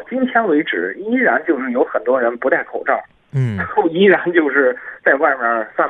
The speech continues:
Speaker 1: 步啊，或者是到什么其他的地方去。
Speaker 2: 嗯。
Speaker 1: 实际上来讲，我觉得这个难度还是比较大的。
Speaker 2: 嗯，呃，因为中国国内，特别是武汉地区啊，在出现这样的一些情况的时候呢，会街上有一些巡视员，呃，敦促大家一定要戴口罩出门。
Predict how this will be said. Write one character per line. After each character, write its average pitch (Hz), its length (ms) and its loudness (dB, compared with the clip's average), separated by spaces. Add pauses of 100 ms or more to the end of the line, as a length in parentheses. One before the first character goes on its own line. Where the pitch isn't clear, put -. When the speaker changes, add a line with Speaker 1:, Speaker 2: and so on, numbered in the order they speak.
Speaker 1:
步 165 240 2
啊， 117 220 2
或 - 200 -2
者 110 140 -4
是 127 300 -4
到 113 180 0
什 131 120 -12
么 135 100 -20
其 - 200 -6
他 143 120 2
的 127 100 0
地 131 120 -16
方 147 180 -4
去。 - 260 -12 (300)
Speaker 2:
嗯。 107 420 -4
Speaker 1:
实 180 220 0
际 208 80 6
上 175 120 4
来 147 140 2
讲， 139 180 0 (140)
我 113 100 -2
觉 120 160 -6
得 143 120 2
这 143 100 0
个 127 80 2
难 113 260 -2
度 139 200 0
还 123 160 -4
是 131 80 -6
比 107 100 -16
较 107 140 -8
大 120 160 0
的。 - 80 -12 (360)
Speaker 2:
嗯， 120 220 -2 (380)
呃， 139 240 0
因 214 80 4
为 220 80 4
中 240 160 2
国 240 80 4
国 165 160 4
内， 214 200 4
特 180 140 0
别 165 140 0
是 220 80 0
武 117 180 0
汉 175 220 -2
地 160 160 0
区 156 180 0
啊， 147 140 2
在 147 120 0
出 165 220 0
现 156 240 2
这 156 140 0
样 147 200 2
的 131 60 0
一 127 60 0
些 135 360 2
情 127 200 -4
况 139 120 2
的 123 60 0
时 120 140 -2
候 127 160 0
呢， 117 120 2
会 139 200 2
街 147 160 0
上 139 100 0
有 107 80 0
一 101 40 -2
些 135 120 0
巡 113 220 -4
视 139 140 0
员， 104 300 0 (320)
呃， 117 140 2
敦 247 300 2
促 214 200 0
大 147 200 2
家 131 160 -2
一 117 100 -2
定 151 100 0
要 135 60 0
戴 131 140 0
口 101 160 -4
罩 120 120 2
出 123 140 -4
门。 98 240 0